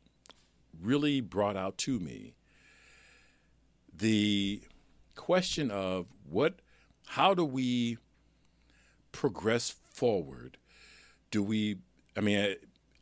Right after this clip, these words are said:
it, obviously it's going, it appears that we're gonna have both. We're gonna, uh, put the cart before the horse, and then sometimes we're gonna put the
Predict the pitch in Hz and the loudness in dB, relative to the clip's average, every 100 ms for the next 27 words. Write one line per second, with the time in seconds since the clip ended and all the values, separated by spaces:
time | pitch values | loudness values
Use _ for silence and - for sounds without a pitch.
0 | _ _ - 123 - 131 123 120 117 101 | _ _ -14 -10 4 6 6 2 0 -2
1 | 113 104 107 104 - - 151 123 123 110 | 0 0 0 -4 -4 0 0 2 0 -2
2 | 104 98 90 85 - 92 87 - - 85 | -2 -2 -2 -6 -6 -4 -4 -6 -4 -4
3 | - - - 82 85 82 - - - - | -4 -8 -8 -6 -4 -6 -10 -18 -20 -20
4 | - - _ _ _ - 85 71 - 113 | -20 -20 _ _ _ -14 -10 -8 -4 -4
5 | - 156 165 - - 117 - 143 143 139 | 2 4 4 4 -2 0 2 4 4 2
6 | - - 107 110 110 107 - - 113 110 | -6 -4 -2 0 0 -2 -6 -6 -2 0
7 | 110 95 95 92 98 92 - 85 | 0 -2 -4 -4 -4 -6 -6 -8